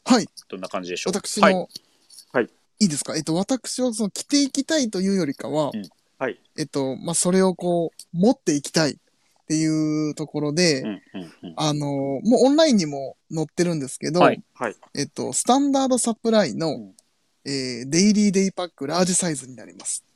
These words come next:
Speaker 1: で、
Speaker 3: あー。
Speaker 1: あの、
Speaker 2: うん、うん、うん。
Speaker 1: はい。
Speaker 2: いいですね。
Speaker 1: で、これちょっと品番を、
Speaker 2: うん。
Speaker 1: あの、虫眼鏡のマークで
Speaker 2: はい。
Speaker 1: 検索していただければと思いますので、
Speaker 2: はい。
Speaker 1: 申し上げます。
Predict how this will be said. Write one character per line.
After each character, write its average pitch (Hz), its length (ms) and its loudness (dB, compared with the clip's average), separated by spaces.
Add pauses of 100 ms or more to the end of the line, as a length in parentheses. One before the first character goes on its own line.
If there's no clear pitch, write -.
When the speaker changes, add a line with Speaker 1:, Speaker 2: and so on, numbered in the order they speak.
(300)
Speaker 1:
で、 196 60 4
Speaker 3:
あ 196 40 4
ー。 190 60 2
Speaker 1:
あ - 20 -2
の、 180 260 -6
Speaker 2:
う - 40 -16
ん、 - 20 -10
う 180 40 -10
ん、 - 20 -10
う - 340 -20
ん。 - 80 -16
Speaker 1:
は 180 220 0
い。 135 100 -4 (220)
Speaker 2:
い 120 100 -2
い - 40 0
で 185 100 -2
す - 100 -10
ね。 202 60 -4
Speaker 1:
で、 202 60 2
こ 233 40 4
れ 247 80 4
ち 254 60 0
ょ 226 40 2
っ - 40 0
と 226 60 0
品 320 280 2
番 302 220 6
を、 294 160 4
Speaker 2:
う - 20 0
ん。 - 20 -14 (340)
Speaker 1:
あ 165 180 -4
の、 147 260 -2
虫 165 300 -2
眼 190 100 4
鏡 165 180 0
の 139 80 -6
マ 143 200 -4
ー 143 40 -8
ク 139 120 -8
で 131 200 -8
Speaker 2:
は 143 80 8
い。 123 80 2 (420)
Speaker 1:
検 156 220 -6
索 156 200 -2
し - 60 -6
て 156 100 -2
い - 20 -2
た 151 80 -6
だ 147 100 -2
け 151 100 -2
れ 139 100 0
ば 120 100 -6
と 110 100 -10
思 101 160 -10
い 117 40 -12
ま 139 120 -4
す - 100 -4
の 98 60 -4
で、 143 80 6
Speaker 2:
は - 20 0
い。 - 160 -4
Speaker 1:
申 156 160 4
し 147 120 2
上 151 100 6
げ 147 60 0
ま 147 140 -4
す。 - 160 -6